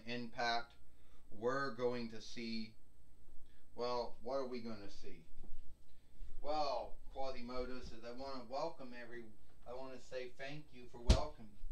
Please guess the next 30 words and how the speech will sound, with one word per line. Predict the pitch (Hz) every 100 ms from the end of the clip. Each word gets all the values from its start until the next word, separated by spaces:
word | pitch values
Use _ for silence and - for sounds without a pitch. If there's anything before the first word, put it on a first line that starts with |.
| -
and | 123
welcome | 147 160 143 -
Quasimodo | 135 123 120 113 104 98 -
once | 104 104 -
again | 104 104 101 98
to | 101 101 110
our | 101 -
team. | 107 98 80 - - - - -
I | 127 180
just | 180 151
wanna | 151 143 135
say | - 139 135 131
it's | 123 - 123
great | 139 156 147 -
to | 120
be | 127 123 117
here | 127 123 117
in |
the | 113
T | 110 131
W | 123 117 104 113 117
F, | 117 117 - - - -
you | 240
know, | 117 226 220 226 - - - - - - - - -
finally | - - 247 220
being | - 131 123 117
on | 113 120 117
a |
play-by-play | 113 - 127 120 107 - 120 120 120 -
team." | 139 139 147